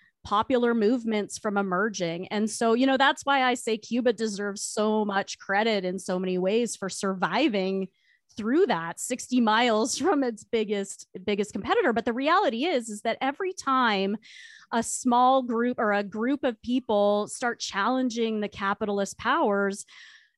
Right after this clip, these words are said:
you know, capitalism is gonna come in and push back. And, and we see examples of that. So during this,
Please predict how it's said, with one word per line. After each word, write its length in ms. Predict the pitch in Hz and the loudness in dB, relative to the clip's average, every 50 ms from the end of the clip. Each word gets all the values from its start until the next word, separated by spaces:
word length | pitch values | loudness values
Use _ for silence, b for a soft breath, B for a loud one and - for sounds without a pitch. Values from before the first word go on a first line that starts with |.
| B | B
you 160 | - 262 262 240 | 0 2 2 4
know, 180 | 226 220 220 - 214 | 4 2 2 0 -2
capitalism 720 | - 262 233 233 269 - 285 262 240 226 233 220 240 226 | -2 0 2 2 2 2 2 2 2 2 0 0 0 -2
is 120 | 226 208 208 | -4 -2 -4
gonna 140 | 226 226 | -4 -6
come 260 | - - 220 214 208 196 | -4 -4 -4 -2 0 0
in 160 | 202 202 202 | 0 0 0
and 180 | 196 202 196 | 0 -2 -4
push 280 | - - 196 190 - - | -4 -6 -6 -6 -6 -4
back. 360 | - 185 160 131 123 - _ - - - | -4 -2 -2 -4 -6 -10 _ -14 -8 -4
And, 400 | 196 185 180 185 185 190 190 180 - | -2 0 0 2 0 0 -2 -4 -4
and 160 | 196 190 190 | -4 -2 -2
we 100 | 190 202 | -2 -4
see 260 | 190 - - 214 196 | -4 -6 -4 -2 -4
examples 640 | 185 180 175 185 160 165 170 202 - 202 190 185 - | -4 -4 -4 -4 -4 -2 -4 -4 -4 -6 -6 -6 -8
of 100 | 170 175 | -10 -10
that. 320 | - 165 147 135 53 - - - - _ _ _ B B B B B B B B B B B B B B | -10 -10 -10 -10 -12 -14 -16 -18 -20 _ _ _ B B B B B B B B B B B B B B
So 180 | - - 381 | 0 0 0
during 320 | 330 294 381 403 427 494 587 571 494 | 2 2 4 4 4 4 4 2 -2
this, 140 | 453 - | -2 -4